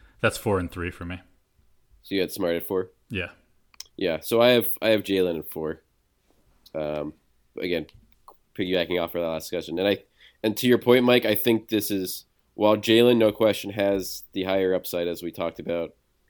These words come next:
Speaker 2: last week, the challenge of signing him to that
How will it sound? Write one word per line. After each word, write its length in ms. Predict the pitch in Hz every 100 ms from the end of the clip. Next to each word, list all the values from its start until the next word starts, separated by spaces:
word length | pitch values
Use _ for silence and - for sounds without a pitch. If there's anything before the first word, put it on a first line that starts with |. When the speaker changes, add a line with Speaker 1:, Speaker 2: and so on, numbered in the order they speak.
| _ _
Speaker 2:
last 320 | - 87 82
week, 380 | 98 90 82 - _ _ _ _
the 80 | -
challenge 560 | 107 - 113 113 113 104
of 240 | 107 95 - - _ _ -
signing 440 | - 110 107 107
him 200 | 98 95
to 140 | -
that 360 | 92 92 87 -